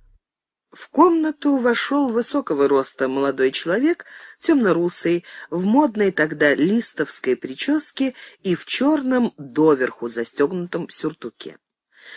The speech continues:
Так как появление его нисколько меня не интересовало, то в памяти моей не удержалось ни одного слова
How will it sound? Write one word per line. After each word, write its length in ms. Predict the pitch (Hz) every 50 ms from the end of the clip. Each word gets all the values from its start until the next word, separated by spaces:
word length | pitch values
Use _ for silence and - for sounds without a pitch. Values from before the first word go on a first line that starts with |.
| - - - -
Так 160 | - 143 139
как 160 | - 147 -
появление 680 | - - 156 160 156 160 165 165 156 147 143 139 139
его 180 | 139 135 139 139
нисколько 520 | 139 143 143 - - - 131 123 - -
меня 240 | 131 131 131 131 127
не 220 | 135 139 139 139 139
интересовало, 680 | 143 - 185 180 196 - - 269 302 359 349 302 254
то 120 | - 202
в 80 | 196 -
памяти 400 | - 240 240 226 214 190 - -
моей 480 | 185 180 196 196 220 226 233 226 202 - - - - - _
не 160 | - 180 185
удержалось 720 | 190 190 165 185 180 175 185 220 240 240 240 233 226 -
ни 320 | 190 185 196 214 254 302 330
одного 580 | 320 311 269 214 190 202 196 196 196 202 214
слова 640 | 196 - - - 139 151 185 247 285 294 269 277 277